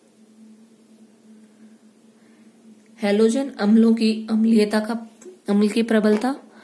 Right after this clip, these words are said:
और अपन को पता है एचएफ़, एचसीएल, एचबीआर और एचआई, और ये होता है दुर्बल अम्ल और ये होता है प्रबल अम्ल। देखिए,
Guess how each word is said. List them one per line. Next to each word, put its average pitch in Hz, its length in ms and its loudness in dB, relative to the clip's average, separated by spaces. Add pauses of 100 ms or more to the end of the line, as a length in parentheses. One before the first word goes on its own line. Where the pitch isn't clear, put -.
(320)
और 233 120 2
अपन 202 260 0
को 208 140 0
पता 208 240 -4
है 220 300 -2
एचएफ़, 214 600 -4 (160)
एचसीएल, 208 720 -4 (240)
एचबीआर 185 720 -6 (140)
और 185 440 -10
एचआई, 180 720 -12 (680)
और 175 180 -2
ये 190 180 -2
होता 196 340 -4
है 185 240 -6 (260)
दुर्बल 185 680 -4 (260)
अम्ल 196 400 -4 (520)
और 185 180 -4
ये 202 160 -4
होता 185 300 -10
है 175 280 -12 (680)
प्रबल 190 480 -4 (380)
अम्ल। - 540 -18
देखिए, 185 460 -10